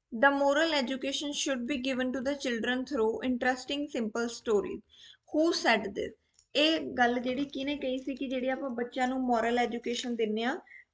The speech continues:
ਉਹ ਛੋਟੀਆਂ-ਛੋਟੀਆਂ simple stories ਦੇ through ਦਿੱਤੀ ਜਾਣੀ ਚਾਹੀਦੀ ਆ। ਸਟਰੋਂਗ ਨੇ ਇਹ ਗੱਲ ਕਹੀ ਸੀ, ਪਿਆਜੇ ਨੇ, ਕੋਲਸੈਨਿਕ ਨੇ ਜਾਂ ਫਿਰ Brunner ਨੇ। ਪੀ ਐਸ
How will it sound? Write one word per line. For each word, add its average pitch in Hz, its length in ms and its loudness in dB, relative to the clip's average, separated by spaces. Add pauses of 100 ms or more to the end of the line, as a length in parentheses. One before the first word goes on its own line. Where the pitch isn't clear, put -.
ਉਹ 294 140 0
ਛੋਟੀਆਂ-ਛੋਟੀਆਂ 294 800 -2
simple 302 460 0
stories 254 560 0
ਦੇ 269 120 0
through 254 320 -2
ਦਿੱਤੀ 240 260 -6
ਜਾਣੀ 226 300 -2
ਚਾਹੀਦੀ 214 340 0
ਆ। 247 140 0 (440)
ਸਟਰੋਂਗ 262 540 0
ਨੇ 302 220 0
ਇਹ 285 80 -4
ਗੱਲ 302 160 0
ਕਹੀ 285 280 -2
ਸੀ, 294 140 -2
ਪਿਆਜੇ 240 500 0
ਨੇ, 269 160 -2
ਕੋਲਸੈਨਿਕ 254 760 0
ਨੇ 269 180 -2
ਜਾਂ 247 200 0
ਫਿਰ 254 200 -2
Brunner 226 500 0
ਨੇ। - 180 -10 (1500)
ਪੀ 302 140 6
ਐਸ 302 240 6